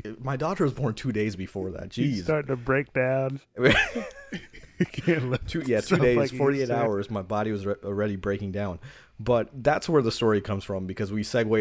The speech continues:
Speaker 1: it into, like, "Oh, we had a triple threat match, and Brandon injured me by breaking my back."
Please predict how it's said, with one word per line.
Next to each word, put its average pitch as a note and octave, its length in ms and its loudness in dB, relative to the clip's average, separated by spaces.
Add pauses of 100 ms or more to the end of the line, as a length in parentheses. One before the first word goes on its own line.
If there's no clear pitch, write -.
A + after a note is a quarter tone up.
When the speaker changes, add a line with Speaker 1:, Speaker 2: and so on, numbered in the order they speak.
Speaker 1:
it G#2 120 -2
into, G#2 260 -2
like, G2 300 -2
"Oh, A2 200 4
we G#2 160 2
had G2+ 100 2
a F#2+ 60 0
triple G2+ 320 -2
threat B2 340 4
match, A#2 560 -2 (400)
and G2+ 300 -2
Brandon A2 640 2
injured A2 420 2
me A2 240 2
by F#2+ 180 2
breaking G#2+ 400 2
my F#2+ 140 -2
back." G#2+ 420 -2